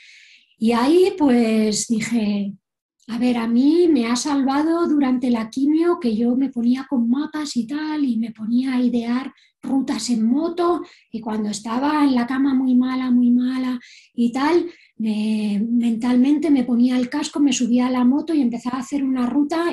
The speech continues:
dejaba ahí mi cuerpo en la cama y yo me, me, me iba y, y se me pasaba todo, ¿no?". Entonces dije, "Pero si a mí me ha, me ha salvado la moto del otro",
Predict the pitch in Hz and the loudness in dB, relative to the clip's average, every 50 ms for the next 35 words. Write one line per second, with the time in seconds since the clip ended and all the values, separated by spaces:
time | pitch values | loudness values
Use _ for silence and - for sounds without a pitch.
0 | - - - 240 240 - 254 247 262 277 285 285 269 254 247 240 - 262 269 285 | -4 -6 -10 -10 -8 -6 -6 -4 -2 0 2 2 2 2 0 -2 -4 -4 -6 -6
1 | 285 - 320 320 330 302 294 294 302 302 285 285 302 311 302 285 233 226 240 240 | -4 -4 -2 0 0 0 -2 -2 -2 2 2 4 4 4 2 2 2 2 2 2
2 | 247 254 240 220 208 190 196 208 - - - 233 214 220 240 269 320 339 320 349 | 2 0 0 -2 -4 -8 -12 -16 -14 -10 -10 -8 -4 0 2 4 4 4 4 2
3 | 381 392 - - - - - - _ _ - - 262 240 233 214 - 370 - - | 0 -2 -6 -12 -18 -20 -20 -20 _ _ -6 0 2 4 6 6 4 2 0 -2
4 | - - 247 208 226 233 233 208 - - 254 240 247 240 240 240 247 240 240 240 | -4 -2 -2 -2 -4 -4 -6 -6 -6 -4 -2 0 0 0 0 0 0 2 2 2
5 | 226 226 233 240 262 277 320 311 277 254 262 285 285 294 302 - - _ _ _ | 0 0 0 0 0 0 2 2 2 0 0 -2 -2 -2 -4 -6 -8 _ _ _
6 | _ _ _ _ _ - 233 220 233 - - 226 214 202 202 - 214 214 - 226 | _ _ _ _ _ -4 -2 -2 -2 -2 -4 -6 -6 -6 -6 -6 -6 -6 -4 -4
7 | 214 208 226 247 285 294 302 277 262 254 247 240 240 240 262 285 285 277 247 202 | -2 0 2 2 4 4 4 2 2 2 0 2 2 0 0 0 -2 -4 -4 -6
8 | 202 208 208 208 208 214 214 202 196 202 196 190 190 202 208 226 233 233 214 214 | -6 -6 -8 -8 -6 -6 -4 -4 -4 -4 -4 -4 -4 -4 -4 -4 -6 -8 -8 -6
9 | 208 202 196 208 208 233 247 302 294 339 330 330 | -6 -6 -6 -6 -6 -6 -8 -6 -6 -6 -6 -6